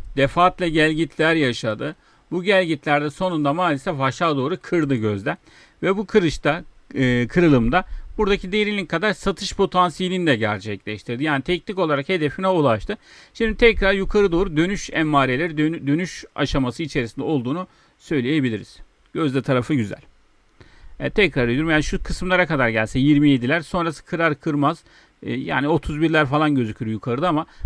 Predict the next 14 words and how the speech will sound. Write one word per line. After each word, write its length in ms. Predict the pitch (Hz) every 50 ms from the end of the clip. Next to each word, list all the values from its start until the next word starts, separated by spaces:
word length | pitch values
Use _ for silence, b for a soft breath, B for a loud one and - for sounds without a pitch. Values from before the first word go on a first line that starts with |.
| B -
buradan 280 | - 156 151 160 160 156
düzeltme 380 | 160 151 165 156 143 - 160 160
yaparsa 500 | 160 156 135 139 117 110 - - 151 139
bir 60 | 139
tık 220 | - 143 - -
daha 120 | 131 131 127
gerileme 440 | 127 123 135 123 127 123 120 123
olabilir. 420 | 135 156 156 151 131 117 147 190 - _
Gözde 280 | 180 175 165 147 156 143
tarafı 360 | - 156 151 143 - 180 165
şu 140 | - - 156
anki 300 | 143 147 - - 160 143
görüntüsü 420 | 160 156 139 139 - - - -
olumlu. 440 | 185 170 151 139 120 113 - -